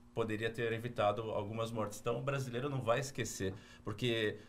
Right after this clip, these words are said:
uma coisa é você cometer uma bobagem, um erro, deixar de responder o e-mail, mas paralelo a isso, fazer campanha contra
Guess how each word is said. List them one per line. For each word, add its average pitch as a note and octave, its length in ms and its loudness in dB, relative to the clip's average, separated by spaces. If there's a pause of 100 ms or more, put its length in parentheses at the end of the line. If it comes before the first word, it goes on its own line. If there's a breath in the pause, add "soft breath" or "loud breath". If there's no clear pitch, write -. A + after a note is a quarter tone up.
uma B2 240 4
coisa C3+ 400 2
é D#3 40 4
você D#3+ 240 -2
cometer D#3+ 340 -2
uma D3 280 6
bobagem, G#2+ 580 6
um G#2+ 180 0
erro, A2 420 2
deixar G2+ 300 2
de G#2+ 80 -2
responder A2 460 -2
o A2 80 2
e-mail, G2+ 380 -2 (400 soft breath)
mas G2 180 2
paralelo A#2+ 560 10
a C3+ 60 8
isso, G2+ 220 0
fazer A2 220 0
campanha B2 380 2
contra C3 720 12